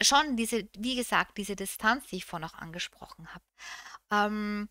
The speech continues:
weil du weißt nicht, ob du dir selbst, ob du dem Ganzen hier eben auch vertrauen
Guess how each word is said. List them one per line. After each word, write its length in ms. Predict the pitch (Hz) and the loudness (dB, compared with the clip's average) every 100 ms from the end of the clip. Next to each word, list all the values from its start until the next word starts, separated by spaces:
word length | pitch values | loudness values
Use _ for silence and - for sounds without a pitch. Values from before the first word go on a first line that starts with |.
| _ | _
weil 120 | 214 | 2
du 120 | 208 190 | 4 8
weißt 360 | - 285 - | 8 8 2
nicht, 220 | 269 - - | -4 -4 8
ob 280 | 214 233 - | 8 8 0
du 100 | 285 | 0
dir 200 | 226 220 | 2 2
selbst, 480 | - 202 254 - - | 2 0 0 -2 0
ob 180 | - | 0
du 80 | - | 0
dem 160 | 240 220 | -2 2
Ganzen 380 | - 196 - 226 | 0 -2 -2 0
hier 160 | 226 | 0
eben 200 | 208 208 - | 0 -4 -2
auch 200 | 196 - | -4 -2
vertrauen 580 | - - - 185 196 | -4 -6 0 0 0